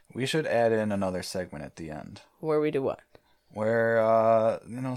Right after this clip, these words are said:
Speaker 1: if someone wants to ask us an Oreo-related question,
Speaker 2: Yeah,
Speaker 1: and we
Speaker 2: okay.
Speaker 1: just answer it,
Speaker 2: Yeah,
Speaker 1: you know?
Speaker 2: if you guys have any Oreo-related questions, please.
Speaker 1: Anything fun.
Speaker 2: Please. I mean, honestly, basically any question. As long as it's fairly appropriate,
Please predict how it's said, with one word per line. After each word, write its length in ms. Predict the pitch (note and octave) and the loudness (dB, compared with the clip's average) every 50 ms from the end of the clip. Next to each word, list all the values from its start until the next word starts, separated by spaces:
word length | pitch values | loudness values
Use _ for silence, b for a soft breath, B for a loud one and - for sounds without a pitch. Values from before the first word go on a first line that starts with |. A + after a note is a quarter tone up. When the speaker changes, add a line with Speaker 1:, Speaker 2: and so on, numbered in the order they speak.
| - - | -8 -10
Speaker 1:
if 140 | - B2+ - | -12 -12 -8
someone 380 | - - B2+ B2+ B2+ B2 B2 | -6 -4 -2 -2 0 0 0
wants 300 | B2 B2 B2 A#2+ - - | 2 2 2 0 -2 -4
to 120 | - - B2+ | -4 -2 0
ask 500 | B2 B2 - - A#2+ B2 B2+ - - - | 0 2 0 0 0 -2 -2 -4 -4 -4
us 160 | C3 B2+ - C3 | -4 -4 -4 -4
an 60 | B2 | -2
Oreo-related 800 | A#2 A2+ A#2 A#2+ A#2 A2+ A2+ A2+ G#2 A2 A#2 A#2 A2+ A2 A2 - | 0 0 0 0 0 0 0 0 0 -2 -2 -2 -4 -6 -8 -8
question, 600 | - - G#2+ G2+ - - - G2+ A2+ B2 B2 A2 _ _ _ - - | -6 -6 -4 -4 -6 -10 -12 -10 -10 -10 -12 -12 _ _ _ -10 -4
Speaker 2:
Yeah, 400 | F#3+ F#3 E3+ D3 C3+ F#2+ - D3 | 2 4 6 6 6 4 2 0
Speaker 1:
and 100 | C3 - | 0 -2
we 60 | E3 | 0
Speaker 2:
okay. 220 | C3 - A2 - D#3+ | 2 2 2 2 0
Speaker 1:
just 120 | E3 - | -2 -4
answer 340 | F3 F3 E3 - - - - | -6 -8 -8 -10 -12 -16 -10
it, 120 | - - | -2 2
Speaker 2:
Yeah, 180 | F#3 E3+ D3 - | 4 4 6 6
Speaker 1:
you 40 | - | 4
know? 40 | B3+ | 4
Speaker 2:
if 100 | C4+ A3 | 2 4
you 80 | A3 | 6
guys 200 | A#3 B3+ C4+ C4+ | 8 8 8 8
have 140 | - B3+ A3+ | 6 6 6
any 200 | G#3 G#3 G#3 F#3+ | 6 6 4 2
Oreo-related 800 | - - E3+ E3+ D#3+ D#3+ D#3+ D#3 D3+ D#3 D3 D3+ D3 D3 C#3+ - | 4 6 6 8 10 10 10 8 8 6 4 4 4 2 0 0
questions, 540 | - - F#3 A#3+ - - E3 C3 B2 - - - _ _ _ | 2 2 2 2 2 0 -4 -4 -6 -8 -10 -14 _ _ _
please. 760 | - - - - F3 F#3+ F#3+ E3+ D#3 C#3 A#2+ B2 - - - | -20 -12 -6 -4 -2 0 0 0 2 2 0 0 -2 -2 -2
Speaker 1:
Anything 380 | F#3 G3 G3+ D#3+ - A#2+ A2 G2 | 0 0 0 2 0 0 -2 -2
fun. 340 | - - E2+ E2 G2 A#2+ B2 _ _ _ _ | -2 -4 -4 -4 -4 -6 -10 _ _ _ _
Speaker 2:
Please. 380 | - - G#3+ A3+ A3 G3 F3 - - | -4 0 0 2 2 0 0 2 4
I 160 | - F#3+ G#3+ | 4 6 6
mean, 160 | A3+ A#3 A3 | 4 4 4
honestly, 560 | - F3+ G#3+ B3 D4+ E4 - E4+ E4 E4 E4+ - _ _ _ - - - _ _ _ _ _ _ _ _ _ _ | 6 6 6 6 4 2 -2 -2 -2 -4 -6 -12 _ _ _ -20 -20 -20 _ _ _ _ _ _ _ _ _ _
basically 440 | - E4 C5 A#4+ A#4 G#4 - B3 G#3+ | 6 10 10 10 10 8 6 6 6
any 160 | F#3+ G3 F#3+ | 6 4 4
question. 580 | E3 - G3+ F3 E3+ E3+ - D#3 C3 B2 C#3 F#3 b b b b b b b b _ | 4 6 8 8 8 6 2 -4 -6 -6 -8 -14 b b b b b b b b _
As 140 | - F#3+ G3 | -4 -2 0
long 200 | G#3 A3+ A#3 A#3 | 2 2 2 2
as 100 | A3+ G3+ | 0 -2
it's 260 | G#3 G3+ F#3 - - - _ _ - | -6 -8 -8 -10 -12 -14 _ _ -18
fairly 500 | - - - A#3 A3 A3 A3 G#3+ G3+ F3+ | -4 2 4 4 6 6 4 4 2 2
appropriate, 800 | E3+ E3+ - G3 F3+ F3 E3+ - C#3+ C3+ C3 B2 A2 - - | 0 2 4 4 2 4 2 0 0 0 0 0 -2 -2 -6